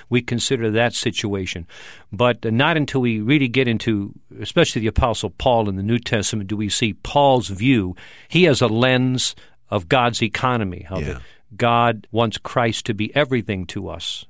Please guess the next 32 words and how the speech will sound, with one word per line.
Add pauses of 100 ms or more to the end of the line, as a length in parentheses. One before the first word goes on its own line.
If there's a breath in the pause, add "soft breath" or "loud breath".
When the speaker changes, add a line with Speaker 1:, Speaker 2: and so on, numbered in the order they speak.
(120)
Speaker 1:
This
is
really
a
contrast
here. (180)
Speaker 2:
Okay, (100)
let's
begin.
Um,
we
want
to
come,
uh,
in
this
first
section
to
one
of
the
early
Psalms
in
this
group
of
seventeen,
Psalm
twenty-six.